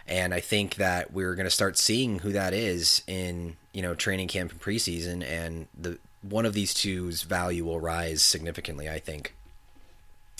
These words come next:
Um, if you guys have any sort of, you know, preference, let me know, 'cause I could just flip a coin on those two, honestly. Um, my second buy is my boy, Royce Freeman. No surprise here.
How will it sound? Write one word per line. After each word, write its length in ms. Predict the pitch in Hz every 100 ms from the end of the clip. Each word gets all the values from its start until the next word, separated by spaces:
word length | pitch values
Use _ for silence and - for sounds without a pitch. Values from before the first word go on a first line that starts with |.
| -
Um, 340 | 92 90 85 85
if 100 | 117
you 60 |
guys 400 | 113 101 95 - - - - - - - - - - -
have 140 | 143
any 100 | 139
sort 240 | 131 139
of, 340 | 120 104 - - - - - - - - -
you 120 | 131 110
know, 180 | 92 87
preference, 640 | - 180 117 104 107 - - - - - -
let 180 | 123
me 80 | 110
know, 220 | 101 92
'cause 200 | 92 101
I 260 | 95 98 90 - - - - - - -
could 120 | -
just 160 | 90 87
flip 180 | 104 87
a 40 |
coin 300 | - 98 92
on 100 | 85
those 200 | 80 78
two, 220 | - 85
honestly. 500 | 82 85 - 82 78 - - - -
Um, 480 | 87 87 82 80 71 _ _ _ - - _ _ _ -
my 300 | 110 104 101
second 400 | - 143 160 123
buy 300 | 123 123 123
is 340 | 120 110 107
my 100 | 113
boy, 380 | 113 110 107 107
Royce 300 | 104 104 117
Freeman. 400 | - 101 92 101
No 120 | 98
surprise 520 | 101 - - 95 95 -
here. 380 | 82 80 80